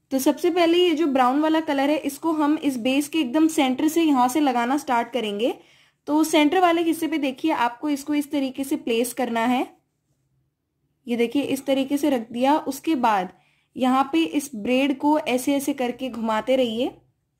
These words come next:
इस तरीके से, simply ऐसे घुमाना है। और उसके बाद अगर आप मल्टीपल कलर में बना रहे हैं तो इसके एंड पॉइंट से दूसरा कलर आप स्टार्ट कर सकते हैं।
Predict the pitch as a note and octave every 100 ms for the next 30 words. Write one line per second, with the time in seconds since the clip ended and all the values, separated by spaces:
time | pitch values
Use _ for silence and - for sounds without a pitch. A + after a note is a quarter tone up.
0 | _ _ _ _ _ _ _ _ _ _
1 | _ _ _ _ _ _ _ _ _ _
2 | _ _ _ _ A#3+ - A#3 A3+ G#3 A#3
3 | A3+ D4+ - _ _ _ _ _ _ _
4 | _ _ _ _ _ _ _ _ _ _
5 | _ _ _ _ _ _ _ _ _ _
6 | _ _ - - C#4 C4+ D4 D#4 D4 D4
7 | C#4+ C4+ C4 B3+ D#4 D#4 D4 - D4 C#4+
8 | C#4 C4+ C#4+ C#4 C#4 C4+ B3+ C4+ D4+ C#4+
9 | C4+ C4+ C#4 C4+ B3 A#3 A#3 C#4+ F4+ D4
10 | D4 D#4 C4+ C#4 D4 D4+ C4+ C#4 E4+ C4
11 | B3 D4 D4 C4 B3+ C#4 C#4 - A#3+ A#3
12 | A#3 G#3 G#3 - G3 F#3+